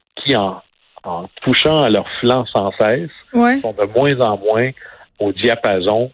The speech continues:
Speaker 1: je dirais, de la majorité des Américains.
Speaker 2: Ouais, mais ça risque d'être quoi les conséquences, euh, de cette espèce de polar-, polarisation-là, chez les, euh, notamment chez les démocrates, Guillaume, euh, dans la poursuite de leur mandat, là ?
Speaker 1: Ben, on va voir aux élections de mi-mandat, euh,
Speaker 2: Mm.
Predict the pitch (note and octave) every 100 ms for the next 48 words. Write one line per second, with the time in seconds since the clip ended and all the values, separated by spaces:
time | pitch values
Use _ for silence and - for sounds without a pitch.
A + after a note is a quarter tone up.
0 | - - F2+ F2 F2+ F2+ F2+ F#2+ G2 F2
1 | - A2 F#2+ F2+ E2+ D#2 - E2+ D4 A#3+
2 | G3 C4 C#4 G#3+ G3 E4+ G4 F#3+ F#3+ F3
3 | - E3+ G3 A#3+ C4 - F3+ E3+ E3 D#3
4 | - F#2+ D#2+ F#3+ F#3 F#3+ F3+ - G#3+ F3+
5 | D#3+ - F#3 F3+ F#3 - - G3 F3+ F#3
6 | F3+ G3 F3 A3 B3 G3 E3+ E3+ E3 D#3+
7 | E3+ F3+ A3 G#3+ E3+ F3 E3+ E3+ A#3 B3
8 | F#3 F#3+ A3 A#3 F#3 E3+ D#3+ E3+ F3 F3
9 | - F3 - A3 A3 F3+ E3+ F3 E3 E3
10 | A#3 C4 C4+ - _ _ _ _ _ _
11 | - - _ _ _ - A2+ B2 A#2 A#2+
12 | A2 B2+ D#3 E3 A2+ A2 G#2+ G#2+ G#2+ C#3+
13 | A#2+ G#2+ B2 A2+ G2+ F2+ A2+ C3 E3 E3+
14 | G#2+ G2+